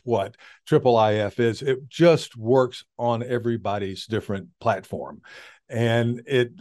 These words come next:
holds a certain standard, an industry standard for a certain quality. Uh, so I, I've really been, I have been challenged at, on both sides, learning it and then trying to explain it,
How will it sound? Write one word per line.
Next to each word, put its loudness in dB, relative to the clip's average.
holds 2
a -2
certain -2
standard, -6
an -4
industry 0
standard -4
for -8
a -6
certain -6
quality. 0
Uh, -2
so 2
I, 4
I've -2
really 0
been, -6
I -8
have -4
been -4
challenged -2
at, -4
on -2
both 6
sides, 0
learning 2
it -4
and -8
then 0
trying -2
to -2
explain -2
it, -8